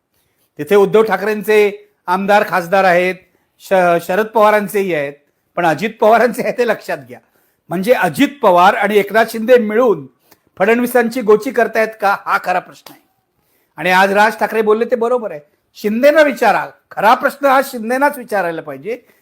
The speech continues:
कारण त्यांनी सगळ्या मागण्या मान्य केल्या होत्या वाशीमध्ये, आपल्या नव्या मुंबईमध्ये, आणि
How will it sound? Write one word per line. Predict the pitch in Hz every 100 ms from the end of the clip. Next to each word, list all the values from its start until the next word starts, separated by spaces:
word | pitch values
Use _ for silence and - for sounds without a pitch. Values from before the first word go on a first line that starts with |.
| _ _
कारण | 180 185 233
त्यांनी | 226 190 180 269 294
सगळ्या | - 247 240 262
मागण्या | 247 226 254
मान्य | 240 247 269 285
केल्या | 262 240
होत्या | 220 208 190 233 - _ _ _ -
वाशीमध्ये, | 160 185 - 247 196 160 190 330 - _ -
आपल्या | - - 170 151 139 131 _ _ _ 160
नव्या | 190 226
मुंबईमध्ये, | 208 175 160 147 135 156 - _ _ _ _ _ _ _ _
आणि | 139 170 262 302 320